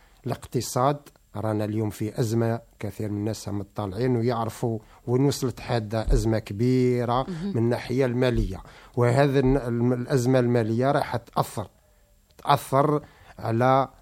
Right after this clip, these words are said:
Speaker 1: آه، الإنتاج الفلاحي الغذائي. وزيد عن ذلك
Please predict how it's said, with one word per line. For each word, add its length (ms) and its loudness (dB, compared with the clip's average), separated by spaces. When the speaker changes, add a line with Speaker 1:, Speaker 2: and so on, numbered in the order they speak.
Speaker 1:
آه، 420 -8
الإنتاج 760 2
الفلاحي 580 0
الغذائي. 580 -2
وزيد 360 0
عن 180 2
ذلك 520 0